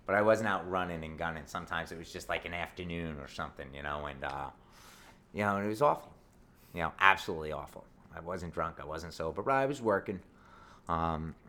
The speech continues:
and I was in construction, and I, I moved up quickly. Like, I'm incredibly lucky.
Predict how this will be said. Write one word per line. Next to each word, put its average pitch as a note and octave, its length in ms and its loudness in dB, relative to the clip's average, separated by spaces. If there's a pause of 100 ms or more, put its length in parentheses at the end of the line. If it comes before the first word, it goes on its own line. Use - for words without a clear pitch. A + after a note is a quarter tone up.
(100)
and E2+ 140 0
I E2 80 -2
was E2+ 100 -4
in F#2+ 140 -4
construction, F2 800 -2
and D#2+ 140 -6
I, D#2 240 -6
I E2 180 -4
moved E2+ 300 -4
up D#2+ 180 -2
quickly. E2 380 -6 (720)
Like, F2 180 -4
I'm B2+ 120 -4
incredibly E2 480 -4
lucky. D2+ 420 -8